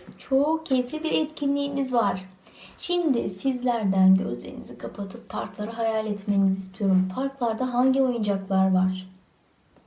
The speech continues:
Evet, sesinizi duyar gibiyim. Salıncaklar, kaydıraklar, tahterevalliler. Şimdi bugün sizlerle Sam ve Sara'nın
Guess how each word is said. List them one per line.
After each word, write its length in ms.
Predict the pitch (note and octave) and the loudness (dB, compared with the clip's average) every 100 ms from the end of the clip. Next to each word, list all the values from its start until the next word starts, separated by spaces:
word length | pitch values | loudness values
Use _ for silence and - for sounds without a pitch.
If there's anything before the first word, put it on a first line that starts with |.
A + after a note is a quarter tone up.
| _ _ _ _ | _ _ _ _
Evet, 460 | G#3 G3 G3+ A#3+ - | 2 2 2 -2 -6
sesinizi 560 | A3+ - B3 B3 C4 | -10 -2 -2 -2 -6
duyar 300 | C4+ C4+ C4+ | -4 -4 -4
gibiyim. 560 | C4 B3+ B3 B3 B3+ C4+ - _ _ _ _ _ _ _ - _ _ _ _ _ _ _ _ _ _ - _ _ _ _ _ - | -6 -8 -6 -4 -4 -6 -14 _ _ _ _ _ _ _ -20 _ _ _ _ _ _ _ _ _ _ -20 _ _ _ _ _ -8
Salıncaklar, 1080 | G#3 G3+ G3+ F#3+ G3 G3 - G3+ G3+ G#3 G3+ - | -2 0 2 0 0 -4 -6 -4 -4 -6 -10 -12
kaydıraklar, 1080 | F3+ F3+ F3+ F#3+ F#3 F#3 F#3 F#3 F#3+ F#3+ G3 F#3 | -10 -6 0 4 6 6 4 4 4 4 0 -6
tahterevalliler. 1500 | F#3 F3+ - F#3 F#3 F#3+ G3 G3 G3 G3 G3 G3 G3+ G3+ - - _ _ _ _ _ _ _ _ _ _ _ _ | -10 -12 -6 -2 2 4 4 0 -2 -2 -4 -4 -6 -8 -16 -20 _ _ _ _ _ _ _ _ _ _ _ _
Şimdi 580 | - F4+ G4 C4+ D4 F#4+ - _ - _ - | -10 -6 -2 0 0 -2 -12 _ -20 _ -10
bugün 260 | D#4+ C#4+ | -2 0
sizlerle 840 | B3+ - C#4+ C#4+ B3+ G#3 G3 A#3 D#4+ - - - | 0 -4 -4 2 2 2 0 0 -6 -12 -20 -20
Sam 320 | - D#4+ D#4+ | -6 -4 0
ve 100 | C#4 | 0
Sara'nın 520 | B3 C#4+ C4+ A3+ C#4 | 2 2 2 2 -2